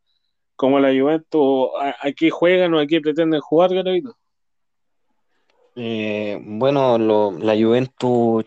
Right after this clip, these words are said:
Speaker 2: yo comparto la opinión de Diego, yo creo que la salida de Cristiano afectó mucho,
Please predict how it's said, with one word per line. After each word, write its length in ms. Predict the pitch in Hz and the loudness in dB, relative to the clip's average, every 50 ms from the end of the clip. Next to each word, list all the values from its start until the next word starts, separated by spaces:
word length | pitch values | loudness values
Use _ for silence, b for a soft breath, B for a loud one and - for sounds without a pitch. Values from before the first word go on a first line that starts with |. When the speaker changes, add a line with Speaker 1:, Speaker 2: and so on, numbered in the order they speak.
| - _ | -8 _
Speaker 2:
yo 1040 | - 113 110 110 120 120 123 123 120 120 117 117 113 110 107 104 101 101 98 92 - _ _ _ | -12 -8 -4 0 2 2 2 2 2 0 0 0 0 -2 -2 -4 -6 -10 -12 -14 -16 _ _ _
comparto 440 | - 113 110 - 127 123 - - 143 | -6 -4 -2 0 0 0 0 0 0
la 100 | 131 135 | 0 0
opinión 340 | 131 - 135 131 131 127 117 | 0 0 -2 -2 -2 -2 -2
de 100 | 120 113 | -2 -2
Diego, 320 | 117 127 139 147 147 147 | 0 0 0 2 2 2
yo 160 | 139 127 123 110 | 2 0 0 0
creo 200 | 107 113 113 107 | 0 0 0 0
que 80 | - | -2
la 120 | 107 107 104 | -2 -4 -4
salida 420 | - - 113 107 113 117 113 107 | -4 -4 -4 -2 0 2 2 2
de 140 | 107 110 104 | 2 0 -2
Cristiano 540 | - 101 98 - _ - 107 113 117 120 120 | -4 -6 -12 -10 _ -4 -4 -2 -2 -2 -4
afectó 400 | 110 - 110 95 - - 110 107 | -4 -4 -8 -10 -8 -6 -6 -4
mucho, 600 | 107 110 123 143 143 - - 143 139 139 135 | -4 -2 -4 -4 -4 -2 -2 -2 -2 -2 -6